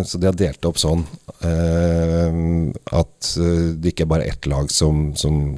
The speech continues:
kårer vinen, men det er, det er to lag som har mulighet til å, å kåre vinen. Og jeg, øh, har, har, dere som ikke følger Vi-,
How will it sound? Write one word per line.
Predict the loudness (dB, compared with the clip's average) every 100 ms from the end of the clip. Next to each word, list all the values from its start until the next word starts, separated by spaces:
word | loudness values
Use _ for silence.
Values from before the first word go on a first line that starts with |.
| -2
kårer | 0 2 0
vinen, | 0 0
men | 0
det | 2
er, | 0 -2 -6 -2
det | -2
er | 0
to | 0 2
lag | 2 0
som | -2 0
har | 2
mulighet | 2 0 -2 0
til | 0
å, | 0 -4
å |
kåre | 0 0 0
vinen. | -2 -6 -12 -14 -20 -20 -20 -20 -18 -18 -18 -20 -6 2
Og |
jeg, | 4 4 2 0
øh, | 0 0 0 2
har, | 4 4 0 -4
har, | 0 0 0 -4 0
dere | 2 2
som | -2
ikke | -2 0
følger | 2 2 0 0
Vi-, | -2